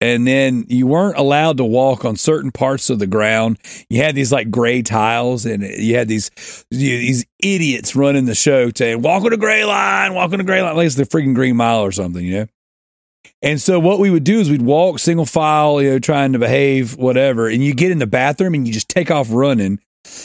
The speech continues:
and you would run and jump and grab a hold of this beam that was, like, over the st-, over the, the toilet areas,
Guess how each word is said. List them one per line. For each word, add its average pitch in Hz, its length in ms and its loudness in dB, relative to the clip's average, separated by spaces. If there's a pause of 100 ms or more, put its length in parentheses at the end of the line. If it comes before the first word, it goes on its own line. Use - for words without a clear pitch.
(140)
and 160 200 0
you 175 140 4
would 160 100 2
run 185 440 2
and 143 280 0
jump 160 560 0
and 120 260 -2
grab 143 360 2
a 139 40 2
hold 143 380 0
of 120 140 0
this 117 220 -2
beam 139 680 0
that 131 120 0
was, 113 140 -2
like, 113 300 0
over 127 560 0 (600)
the 113 200 0
st-, 120 280 -2
over 135 280 2
the, 110 320 0
the 101 320 0
toilet 147 440 -2 (140)
areas, 185 480 0